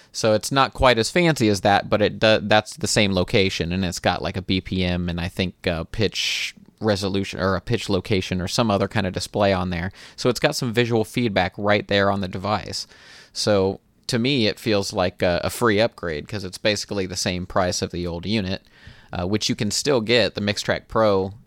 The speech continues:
three, and it's cheaper now. So that's another option if you don't care about that. You could just go back to the Mixtrack three and maybe save fifty bucks.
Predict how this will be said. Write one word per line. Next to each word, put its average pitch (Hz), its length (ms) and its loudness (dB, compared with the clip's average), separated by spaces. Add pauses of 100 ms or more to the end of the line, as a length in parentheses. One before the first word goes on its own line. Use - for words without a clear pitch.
three, 101 480 -2
and 95 100 -4
it's - 220 -4
cheaper 95 380 -2
now. 80 260 -8
So - 160 -4
that's 92 260 -4
another 92 360 -2
option 95 360 -2
if 85 140 -12
you 92 60 -4
don't 92 200 -8
care 87 300 -4
about 87 280 -8
that. 95 380 -2 (320)
You 101 120 -6
could 90 100 -6
just 92 220 -6
go 90 100 0
back 85 220 -6
to - 100 -20
the - 80 -10
Mixtrack 90 460 -4
three 90 340 -6
and 87 100 -4
maybe 85 220 -8
save 90 300 -2
fifty 95 260 -4
bucks. 87 460 -4